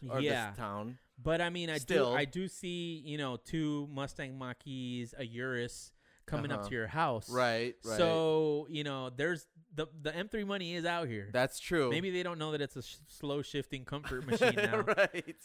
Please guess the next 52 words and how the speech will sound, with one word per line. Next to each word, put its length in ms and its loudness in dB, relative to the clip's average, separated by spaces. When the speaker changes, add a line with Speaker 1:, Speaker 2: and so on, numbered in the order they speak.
Speaker 1:
right. 240 0
Speaker 2:
So 120 2
they 120 0
haven't 360 -2
bought 260 0
'em. 240 -6
But 160 2
by 160 0
now 320 2
I 40 4
would 160 2
have 120 -4
seen 300 -8
more 240 -6
of 120 -6
'em. 140 -10
So 260 -4
it 220 -8
could 220 2
be 220 -4
that 260 -6
ten 240 -6
years 180 -6
down 220 -8
the 80 -8
line, 340 -8
this 220 -6
one 180 -8
is 160 -10
not. 320 -4
Speaker 1:
It's 100 -10
a 40 -12
good 160 -6
value. 400 0
Speaker 2:
It's 120 -10
a 60 -2
good 160 -4
value. 400 -2
It's 140 -10
not 180 -6
worth 380 -6
as 200 -8
much. 640 -10
Speaker 1:
Yeah. 440 -6
Mm. 400 -8
Speaker 2:
Um, 680 -6
we'll 160 -2
see. 300 -2
I 40 -2
still 200 -4
won't 140 -6
buy 180 -2